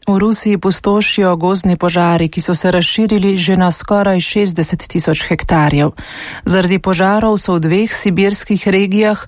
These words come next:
Burjatija in Amur, razglasili izredne razmere.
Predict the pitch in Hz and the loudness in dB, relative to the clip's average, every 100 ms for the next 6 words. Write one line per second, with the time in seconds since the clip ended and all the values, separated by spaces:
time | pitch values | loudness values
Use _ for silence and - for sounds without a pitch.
0 | - - 165 160 156 165 175 220 196 185 | -10 -2 0 2 2 0 0 0 2 2
1 | 170 160 156 175 202 - 190 180 165 175 | 0 0 2 2 2 0 0 0 0 0
2 | 160 - 185 190 196 180 160 147 147 147 | 0 0 0 0 0 0 0 0 0 0
3 | 143 156 147 147 | 2 2 2 0